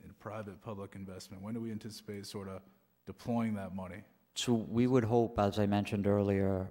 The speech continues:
Speaker 2: uh, staff is in the process of doing their final markup of those draft reports. Those would need to,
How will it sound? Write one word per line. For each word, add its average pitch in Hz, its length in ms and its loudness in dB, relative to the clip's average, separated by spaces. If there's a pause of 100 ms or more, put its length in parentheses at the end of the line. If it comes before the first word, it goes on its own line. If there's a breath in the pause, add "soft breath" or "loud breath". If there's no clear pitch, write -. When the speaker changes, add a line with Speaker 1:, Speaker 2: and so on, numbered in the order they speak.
(160)
Speaker 2:
uh, 92 220 -2 (320)
staff - 440 2
is 95 120 -2
in 95 100 0
the 95 100 0
process 95 520 0
of 95 100 -2
doing 98 240 2
their 92 120 0
final 95 380 2
markup 92 560 0
of 90 140 -4
those 92 200 0
draft 90 380 0
reports. 90 680 -4 (600 loud breath)
Those 104 360 2
would 113 120 4
need 101 220 2
to, 92 120 0